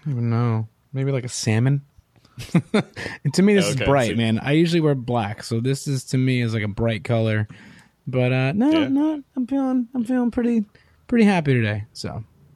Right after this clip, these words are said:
Speaker 2: Yeah, you're good, good. So you're the, uh, you're the not so angry millennial today.
Speaker 1: <laughs> Yeah. <laughs>
Speaker 2: Cool, man. What's, what's been going on with you? What's, what's happening?
Speaker 1: Nothing much, man. Uh, I know since last time we were on,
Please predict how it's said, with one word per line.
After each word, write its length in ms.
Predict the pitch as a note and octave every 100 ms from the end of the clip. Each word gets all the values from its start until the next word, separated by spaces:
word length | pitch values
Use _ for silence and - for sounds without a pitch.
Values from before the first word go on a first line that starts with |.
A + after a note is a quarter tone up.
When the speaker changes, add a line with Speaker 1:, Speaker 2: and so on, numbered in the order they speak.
| _
Speaker 2:
Yeah, 300 | A#2 C3 A#3+ B3
you're 320 | A#2+ C3 C3
good, 360 | - G3+ G#2 - -
good. 200 | A3+ C#3+
So 120 | - B2
you're 180 | B2
the, 300 | B2 B2+ B2
uh, 240 | A#2+ A#2 A#2+ B2
you're 180 | C3 A#2+
the 80 | A#2+
not 280 | C3+ D#3 F#3+
so 160 | B2 -
angry 340 | G#2 G2+ G2
millennial 420 | G2 G2 G2 F#2
today. 300 | - F#2 G#2+
Speaker 1:
<laughs> 1120 | G2+ G3 - C#3 A#2+ D3+ D#3 - D#3 - C3+ -
Yeah. 300 | D3+ A#2+ B2+
<laughs> 60 | - F3+ - C#3+ - C3 _ - _ - - - - - _
Speaker 2:
Cool, 240 | D3+ D3 C3+
man. 160 | B2
What's, 180 | C#3+ E3+ G3+
what's 180 | G3+ F#3+
been 100 | F#3+
going 180 | F#3 F#3
on 140 | F#3
with 80 | G3
you? 160 | C3+ A2
What's, 140 | B2
what's 300 | D3 C#3+ C#3+
happening? 380 | D3 D3+ C#3+ G2 - _ _ _ _ F#3 _ -
Speaker 1:
Nothing 300 | C#3+ A#3+ C4
much, 340 | G3+ E4 -
man. 340 | B2 A#2+ E3+ F#3+
Uh, 360 | C#3+ C#3 C3+ C#3
I 80 | C#3+
know 160 | D#3
since 340 | D#3+ D#3+ C#3+ C#3+
last 460 | B2+ B2+ D#3+ E3 -
time 180 | C#3+
we 140 | C3+ B2+
were 180 | B2 A#2
on, 480 | A#2 A2+ A2 A#2+